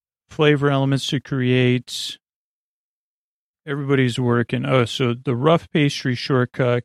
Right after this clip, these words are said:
is, uh, that's what goes in the millefeuille or whatever. Rough puff instead of a full puff. Uh, grating butter instead of laminating it. Uh,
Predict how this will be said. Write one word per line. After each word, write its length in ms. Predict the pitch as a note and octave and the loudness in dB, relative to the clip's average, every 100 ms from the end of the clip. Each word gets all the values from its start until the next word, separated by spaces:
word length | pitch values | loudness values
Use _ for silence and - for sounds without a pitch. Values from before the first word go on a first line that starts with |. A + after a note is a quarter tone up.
| - | -6
is, 380 | D#3 B2+ A2+ - | -2 -2 -2 -4
uh, 400 | A#2+ A#2+ A#2+ A#2+ _ _ _ _ _ _ _ _ _ - | -2 -2 -4 -8 _ _ _ _ _ _ _ _ _ -2
that's 240 | C3 - | 0 0
what 140 | C3+ A#2+ | -2 0
goes 200 | B2 A#2+ | 0 0
in 40 | |
the 80 | A#2 | 0
millefeuille 640 | A#2 A#2+ - C3+ B2 A#2 | 2 0 -2 -2 0 0
or 40 | A2 | -2
whatever. 440 | B2 A#2+ A#2 B2 | -4 -6 -4 -6
Rough 400 | A#2+ C3 C3+ C3 _ | -2 2 2 2 _
puff 300 | B2 A#2 - | 0 0 -2
instead 320 | A#2+ - B2+ | -8 -4 -4
of 80 | A#2 | -2
a 80 | A2 | -6
full 360 | - - C3+ | -6 -2 -2
puff. 400 | A#2+ B2+ B2+ B2+ _ | -2 -6 -6 -10 _
Uh, 400 | C3 A#2+ A#2+ B2+ - _ _ _ _ - | -6 -4 -6 -8 -12 _ _ _ _ 0
grating 420 | C3+ C#3 C3+ A#2+ | 4 4 4 2
butter 280 | B2 A#2+ A#2 | 0 0 -2
instead 400 | A#2 - C3 A#2 | -4 -4 -2 -2
of 60 | |
laminating 840 | A2+ A2+ A#2 A#2 A2+ A2+ A#2+ A#2+ A#2 | -4 -2 0 0 -2 -4 -6 -6 -6
it. 320 | B2 - - | -8 -8 -8
Uh, 320 | A#2 B2+ | -6 -6